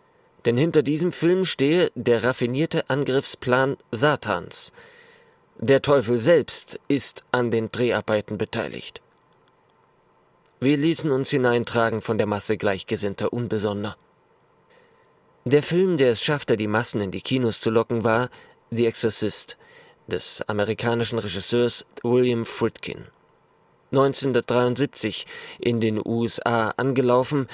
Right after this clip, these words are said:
wurde er einer der erfolgreichsten Filme des zwanzigsten Jahrhunderts, mit einer Einspielsumme von dreihundert Millionen Dollar und zahlreichen internationalen Auszeichnungen, darunter zwei Oscars.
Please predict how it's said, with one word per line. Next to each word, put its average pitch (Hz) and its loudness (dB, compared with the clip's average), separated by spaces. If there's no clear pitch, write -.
wurde 147 6
er 143 4
einer 131 2
der 120 2
erfolgreichsten 127 0
Filme 123 2
des 110 0
zwanzigsten 113 0
Jahrhunderts, 107 -2
mit - -4
einer 101 -2
Einspielsumme 151 2
von 127 -4
dreihundert 120 0
Millionen 113 2
Dollar 120 2
und 123 -2
zahlreichen 123 0
internationalen 110 -2
Auszeichnungen, 110 0
darunter 127 0
zwei 113 -2
Oscars. - -8